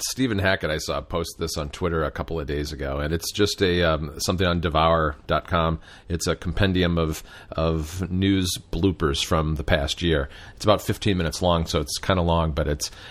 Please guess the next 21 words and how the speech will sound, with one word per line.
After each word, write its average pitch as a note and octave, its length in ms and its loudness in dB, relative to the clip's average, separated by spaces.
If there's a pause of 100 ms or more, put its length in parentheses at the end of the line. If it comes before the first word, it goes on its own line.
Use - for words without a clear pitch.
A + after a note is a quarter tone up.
it's G#2+ 200 4
very F2 280 4
funny. D2 340 -2
I D2+ 60 -2
mean, E2 160 0
yeah, G2 180 2 (140)
everybody's E2+ 480 2
watched D#2 260 0
news E2 220 -2
bloopers D#2 380 -6
before, D2+ 360 -2
but C#2+ 180 -2
I E2 120 4
think, F2 260 -4
thought F2+ 240 2
this F2+ 180 2
was D2+ 140 0
really D#2+ 220 2
well D2 180 2
done. C2+ 280 -2
I, C2+ 420 -4